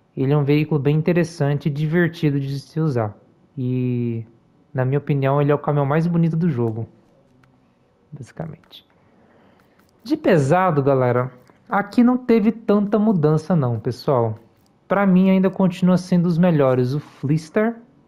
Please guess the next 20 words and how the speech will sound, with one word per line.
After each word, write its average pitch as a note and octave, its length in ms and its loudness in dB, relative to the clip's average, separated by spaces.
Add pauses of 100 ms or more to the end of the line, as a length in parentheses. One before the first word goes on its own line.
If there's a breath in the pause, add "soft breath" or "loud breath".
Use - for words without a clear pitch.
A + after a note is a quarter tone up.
(640)
que C3+ 100 -2
é B2+ 80 2
o B2 80 0
segundo C3+ 400 -2
caminhão C3+ 320 -2
do C3+ 100 -4
jogo, C3+ 480 -4 (640 loud breath)
porque B2 220 -8
ele B2 80 -2
tem - 80 -4
A B2+ 60 0
W B2 260 -2
D B2 80 0
e B2 60 2
bloqueio, C#3+ 680 -2 (920 soft breath)
e G#3 180 2
o G3+ 160 4
White F#3 260 0
Western F#3 320 0
Star. A2+ 440 -4